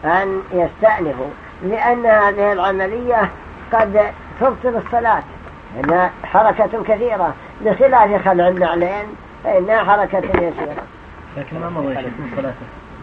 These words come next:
Speaker 2: ما مضى منها. لم يأمر بإعادتها.
Speaker 1: ولا يأمرهم بإعادة ما مضى إذا كانت الحركة يسيرة،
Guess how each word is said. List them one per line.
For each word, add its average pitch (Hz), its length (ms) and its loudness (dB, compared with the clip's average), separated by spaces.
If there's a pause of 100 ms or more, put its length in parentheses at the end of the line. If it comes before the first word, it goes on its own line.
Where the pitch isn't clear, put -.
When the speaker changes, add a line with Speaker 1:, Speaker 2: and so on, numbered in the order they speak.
(160)
Speaker 2:
ما 170 60 -12
مضى 190 140 2
منها. - 440 0 (260)
لم 175 160 -8
يأمر 139 300 -10
بإعادتها. 117 420 -10 (1300)
Speaker 1:
ولا 226 320 4
يأمرهم 208 500 4
بإعادة 196 580 0
ما 190 160 -2
مضى 214 480 2
إذا 202 200 2
كانت 196 400 2
الحركة 202 600 2
يسيرة، 139 400 0